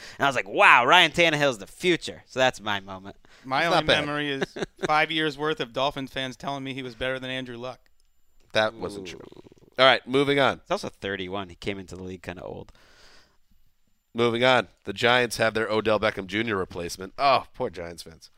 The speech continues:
Speaker 3: That's a real thing we're talking about right now. And it's Golden Tate, who signs a four-year, thirty-seven and a half million dollar deal, twenty-three million fully guaranteed. Rap Sheet reported, uh,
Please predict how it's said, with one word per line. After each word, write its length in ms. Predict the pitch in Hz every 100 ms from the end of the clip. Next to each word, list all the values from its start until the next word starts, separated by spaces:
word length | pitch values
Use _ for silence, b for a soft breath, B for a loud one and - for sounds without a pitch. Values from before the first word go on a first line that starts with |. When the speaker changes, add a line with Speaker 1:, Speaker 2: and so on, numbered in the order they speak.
| _ _ _
Speaker 3:
That's 200 | 139 139
a 60 | 107
real 200 | 101 107
thing 200 | 143 87 - -
we're 140 | 98 90
talking 240 | 92 90
about 160 | 87 87
right 180 | 104
now. 220 | 127 123 85 B B B B
And 120 | 147
it's 120 | 202
Golden 440 | - 190 208 214 208
Tate, 420 | - 214 226 131
who 100 | 110
signs 300 | - 120 107
a 80 | 107
four-year, 500 | - 123 123 117 117
thirty-seven 560 | - 113 110 - 110
and 100 | 104 104
a 40 |
half 200 | 110 107
million 260 | 110 107 101
dollar 220 | 104 101
deal, 320 | 107 120 117 B B B
twenty-three 540 | - 139 160 147 139 131
million 440 | 117 131 131 120
fully 400 | 110 - 131 127
guaranteed. 760 | 104 117 110 101 - 127 135 123
Rap 260 | 131 131
Sheet 280 | - 127 123 B B B
reported, 640 | 120 110 135 131 131 127 113 b b -
uh, 560 | 104 107 107 104 104